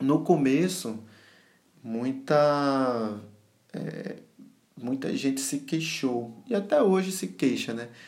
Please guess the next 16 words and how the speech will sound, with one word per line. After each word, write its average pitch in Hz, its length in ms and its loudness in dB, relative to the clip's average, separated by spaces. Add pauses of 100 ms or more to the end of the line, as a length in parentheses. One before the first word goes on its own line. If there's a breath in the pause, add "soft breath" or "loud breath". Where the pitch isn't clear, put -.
(100)
Sobre 135 260 0
essa 135 140 -4
questão 131 520 -2
de 131 100 -2
não 135 220 0
ter 139 160 0
o 135 80 4
que - 100 -6
fazer, 139 680 -2
não 120 120 -4
ter 113 140 -6
o 113 60 -4
que 113 100 -14
fazer, 131 680 0
as 117 100 -4
coisas, 117 320 -4